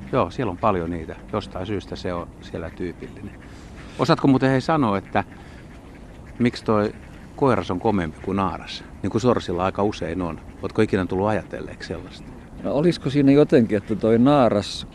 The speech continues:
Speaker 2: kun se joutuu hautumaan munia, niin se täytyy olla vähän vähemmän värikäs, jotta se sulautuu siihen maastoon, että sitä ei napata?
Speaker 1: Aivan oikein.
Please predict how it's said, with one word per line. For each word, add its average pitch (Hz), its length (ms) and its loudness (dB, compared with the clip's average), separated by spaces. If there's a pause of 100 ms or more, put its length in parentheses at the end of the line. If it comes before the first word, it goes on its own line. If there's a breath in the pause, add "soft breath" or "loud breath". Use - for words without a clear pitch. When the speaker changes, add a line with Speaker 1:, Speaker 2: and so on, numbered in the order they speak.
Speaker 2:
kun 104 360 2
se 117 100 2
joutuu 107 340 4
hautumaan 101 520 4
munia, 107 380 4
niin 90 140 -4
se - 80 -12
täytyy 101 320 2
olla 101 140 2 (120)
vähän 107 500 2
vähemmän 113 440 4
värikäs, 117 460 6
jotta 92 220 -8
se 98 100 -4
sulautuu 101 480 2
siihen 98 280 -2
maastoon, 113 560 2
että - 140 -14
sitä 90 140 -4
ei 92 60 0
napata? - 440 -2 (240)
Speaker 1:
Aivan 135 340 4
oikein. 87 640 0